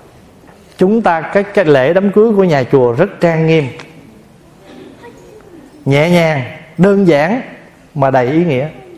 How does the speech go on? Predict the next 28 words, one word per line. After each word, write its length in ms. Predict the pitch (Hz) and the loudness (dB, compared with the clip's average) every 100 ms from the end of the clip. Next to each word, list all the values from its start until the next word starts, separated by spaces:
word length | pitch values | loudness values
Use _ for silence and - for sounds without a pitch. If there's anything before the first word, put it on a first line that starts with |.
| - - - - - - - - | -20 -20 -20 -20 -20 -20 -20 -4
Tùy 340 | 156 165 160 | 0 2 0
theo 240 | 147 165 160 | 2 0 2
cái 140 | 185 | 0
vị 220 | 143 135 | 0 0
trụ 200 | 135 135 | 0 -2
trì, 340 | 135 135 131 123 | 0 0 0 -2
chủ 140 | 135 160 | 0 2
lễ, 280 | 120 135 | 2 0
linh 480 | 180 156 202 214 190 | 0 2 2 2 0
động, 260 | 143 123 147 | 0 -2 -4
uyển 300 | 139 160 196 | -2 0 0
chuyển 340 | 135 135 202 220 - - - | 0 -2 -2 -8 -16 -8 -2
cái 120 | 180 | 0
buổi 180 | 143 165 | 2 2
lễ 360 | 123 135 185 202 | 2 2 0 -2
thành 200 | 127 117 | -6 -2
hôn 280 | 143 143 | -2 0
đó 300 | 139 143 180 - - - - 135 | -2 -2 -4 -10 -20 -20 -10 -4
một 220 | 120 - | -4 -2
cách 280 | 180 - - | -6 -4 -4
trang 260 | 151 147 | -2 0
nghiêm, 300 | 147 147 139 131 - - | 0 0 -2 -12 -16 -4
nhẹ 280 | 131 131 147 | -2 0 0
nhàng 360 | 147 131 117 117 - 131 | 0 -2 -4 -10 -14 -6
mà 160 | 113 | -4
đầy 200 | 120 123 | -2 -2
ý 200 | 110 135 151 | -4 -6 -8
nghĩa. 140 | 117 | -10